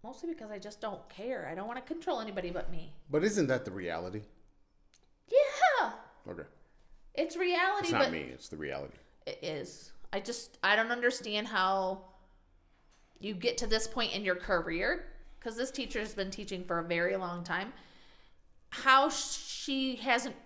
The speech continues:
Speaker 1: re-, come to realize that she can't control everything in her world.
Speaker 2: Well, I
Speaker 1: She's a teacher, for goodness sakes, you know you can't control them.
Speaker 2: But see, isn't that the problem with most teachers is they do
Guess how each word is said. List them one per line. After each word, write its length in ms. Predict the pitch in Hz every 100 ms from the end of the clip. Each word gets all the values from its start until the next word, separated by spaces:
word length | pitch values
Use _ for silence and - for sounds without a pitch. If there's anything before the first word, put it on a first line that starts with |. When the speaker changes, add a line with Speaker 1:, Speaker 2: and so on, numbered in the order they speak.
| 208
Speaker 1:
re-, 200 | 214 240
come 260 | - 262
to 80 | 233
realize 500 | 208 233 247 208 190
that 160 | - -
she 240 | - 262
can't 400 | 247 - 233 -
control 800 | - 208 180 - 262 330 - - - - _ - _ _ _ - - - - - -
everything 540 | 214 220 208 202 190 175
in 120 | 170
her 180 | 190 156
world. 400 | 160 - - - - - - _ -
Speaker 2:
Well, 420 | 139 139 131 - - -
I 100 | -
Speaker 1:
She's 140 | 453
a 80 | 359
teacher, 420 | - 440 480 480 254
for 160 | 240
goodness 320 | 247 403 294
sakes, 260 | 269 359 -
you 80 | 277
know 140 | 370
you 120 | 370 285
can't 240 | 277 196
control 360 | 104 190 262 -
them. 140 | -
Speaker 2:
But 80 | -
see, 200 | 135 123
isn't 280 | 147 139 147
that 180 | 131 113
the 80 |
problem 420 | 110 127 117 127 117
with 160 | 110
most 300 | 113 120 117
teachers 480 | 123 120 127 113 98
is 300 | 104 98 92 - - - - -
they 220 | 123 127
do 760 | 117 101 127 127 131 143 160